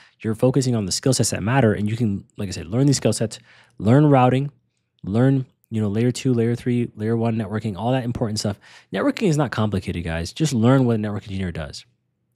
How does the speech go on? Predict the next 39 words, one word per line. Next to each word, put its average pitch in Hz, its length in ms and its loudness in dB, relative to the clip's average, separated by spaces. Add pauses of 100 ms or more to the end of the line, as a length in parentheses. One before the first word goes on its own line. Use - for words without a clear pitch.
(280)
You 107 80 -4
can 98 120 -6
go 117 100 0
through 156 100 2
my 151 100 6
channel, 135 220 0
you 101 80 0
can - 80 -8
watch 95 140 -8
some 113 160 -2
of 98 100 -2
my 107 80 -4
videos 104 160 -2
there. 123 220 -4 (460)
I 113 120 -8
pretty 151 200 0
much 131 140 2
explain 113 280 -2
exactly 104 320 -6
how 92 60 -8
to 82 100 -10
do 85 100 -8
it. 80 120 -12 (400)
And 135 120 -8
that's 151 160 0
it. - 160 -2 (500)
Don't 160 260 2
waste 165 160 0
your 147 80 -2
time 120 400 -8 (100)
on 104 340 -4 (180)
the 98 60 -10
details. - 580 -4 (300)
Focus 135 360 0
on 123 120 -2
the 101 60 -4
high-level 110 360 -2
concepts. 110 600 -4 (380)
Focus 117 360 -4